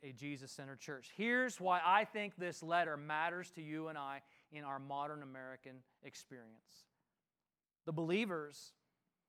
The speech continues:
in Thessalonica show us what it looks like to live a Jesus-centered life, to be a Jesus-centered church in a culture that hates Jesus.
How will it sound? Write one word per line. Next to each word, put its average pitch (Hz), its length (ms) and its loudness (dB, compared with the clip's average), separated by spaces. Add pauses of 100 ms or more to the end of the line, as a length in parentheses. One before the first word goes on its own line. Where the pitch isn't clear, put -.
in 165 220 -2
Thessalonica 165 760 0
show 170 500 4
us 143 360 -8
what 175 300 6
it 160 100 0
looks 180 340 -2
like 165 280 2
to 151 60 -8
live 170 300 -2
a 202 60 0
Jesus-centered 170 760 -8
life, 139 240 -6 (100)
to 135 60 -10
be 165 280 -2
a 190 80 2
Jesus-centered 143 760 -8
church - 540 -12 (760)
in 196 140 2
a 190 60 4
culture 196 500 4
that 160 160 0
hates 165 300 -6
Jesus. 180 420 -16